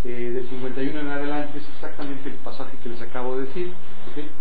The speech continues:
Y Mateo veinticuatro, el cumplimiento, ¿de acuerdo?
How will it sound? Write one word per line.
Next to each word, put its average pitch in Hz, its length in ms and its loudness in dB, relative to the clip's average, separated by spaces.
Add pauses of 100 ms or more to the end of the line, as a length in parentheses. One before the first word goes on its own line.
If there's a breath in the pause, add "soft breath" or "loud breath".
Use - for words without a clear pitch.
(360)
Y 175 180 0
Mateo 135 400 0
veinticuatro, 147 720 0 (480)
el 143 280 0 (280)
cumplimiento, 123 640 0 (540)
¿de - 140 0
acuerdo? 120 240 0